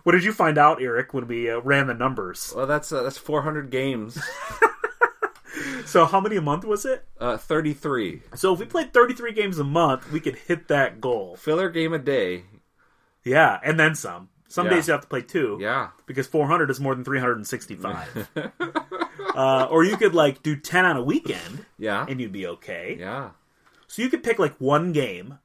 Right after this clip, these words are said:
Speaker 1: a weekend and play that game ten times a
Speaker 2: Ten
Speaker 1: day
Speaker 2: times.
Speaker 1: on a Saturday
Speaker 2: Oof.
Speaker 1: and on a Sunday.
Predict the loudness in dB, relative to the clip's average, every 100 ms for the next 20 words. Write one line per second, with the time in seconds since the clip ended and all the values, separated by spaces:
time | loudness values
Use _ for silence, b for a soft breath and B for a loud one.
0 | _ -8 -2 -2 -2 -6 -16 -20 -20 _
1 | _ _ _ _ _ _ -14 -14 0 6
2 | 8 8 6 4 -2 -4 -4 -10 -18 -20
3 | _ _ _ _ _ _ _ _ _ -8
4 | -4 -2 0 0 0 -2 4 4 4 -2
5 | -6 -8 -2 4 6 6 6 6 4 4
6 | 2 2 -2 -4 -4 -8 -10 -14